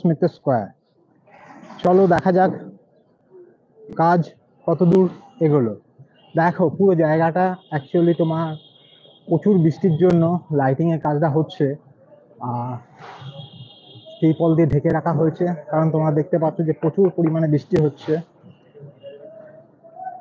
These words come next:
এক কোটি light লাগানো হয়েছে।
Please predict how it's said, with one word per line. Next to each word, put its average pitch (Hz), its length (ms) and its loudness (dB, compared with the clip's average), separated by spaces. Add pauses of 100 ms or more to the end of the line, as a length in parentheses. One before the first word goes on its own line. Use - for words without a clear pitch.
(600)
এক - 80 -2 (880)
কোটি 175 240 2 (360)
light 143 260 -2 (320)
লাগানো 147 340 -2
হয়েছে। 151 280 -2